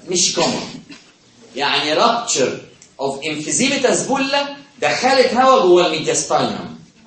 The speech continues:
نادره قوي دي، very rare. كمان في حاجه اسمها allergic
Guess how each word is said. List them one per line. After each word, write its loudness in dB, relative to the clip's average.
نادره 0
قوي 0
دي، -12
very 2
rare. -10
كمان -2
في -6
حاجه 0
اسمها -2
allergic 2